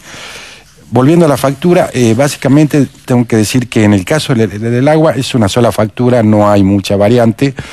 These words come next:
un solo monto que va adi-, adicionado como una parte de la factura de energía y se suma a un total que hay que pagar junto.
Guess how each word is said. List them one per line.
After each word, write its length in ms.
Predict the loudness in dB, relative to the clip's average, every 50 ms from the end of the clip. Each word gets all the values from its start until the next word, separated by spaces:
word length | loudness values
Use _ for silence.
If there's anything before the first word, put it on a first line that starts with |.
| -20 -20 -20 -20 -20 -10 -4
un 180 | -2 0 0
solo 260 | 0 0 0 2 2 2
monto 440 | 2 2 2 0 0 -2 -4 -4 -4
que 180 | -4 -2 0
va 240 | 0 2 2 2 2
adi-, 420 | 0 0 0 -2 -4 -6 -10 -10 -8
adicionado 680 | -6 -4 -4 -4 -2 0 0 2 2 2 2 0 0
como 500 | -2 -2 0 2 2 2 0 -4 -12 -10 -6
una 280 | -2 0 0 0 0
parte 420 | -2 -2 -2 -2 -2 -2 -2 -2 0
de 80 | 0
la 100 | 0 -2
factura 440 | -2 -4 -8 -8 -6 -4 -2 -2 0
de 60 | 0
energía 400 | 0 -2 -4 -6 -6 -4 -2 -2
y 60 | -2
se 160 | -4 -6 -10 -14
suma 460 | -12 -12 -10 -6 -4 -4 -4 -4 -6 -10 -20 -20 -20 -20 -12
a 100 | -8 -6
un 160 | -4 -4 -4 -2
total 360 | -4 -4 -4 -2 -2 -2 -2
que 120 | -2 -2
hay 40 | -4
que 100 | -4 -4
pagar 300 | -2 -2 0 0 0 0
junto. 500 | -2 -4 -4 -2 0 0 -2 -4 -6 -12